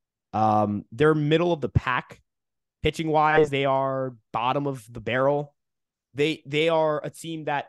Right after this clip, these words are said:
can improve. I think I really do view these guys as, you know, you have John Gray. I think he's pretty good.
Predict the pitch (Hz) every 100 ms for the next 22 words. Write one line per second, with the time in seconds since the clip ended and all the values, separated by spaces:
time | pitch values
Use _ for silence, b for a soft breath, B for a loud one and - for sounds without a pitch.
0 | - - 165 175 - 185 185 175 - _
1 | _ 139 143 170 151 - _ - 156 190
2 | 220 151 185 135 160 151 147 123 139 127
3 | 117 113 - _ _ _ - 120 117 117
4 | 110 - 151 156 139 165 160 160 156 131
5 | 131 131 143 127 - 127 104 110 110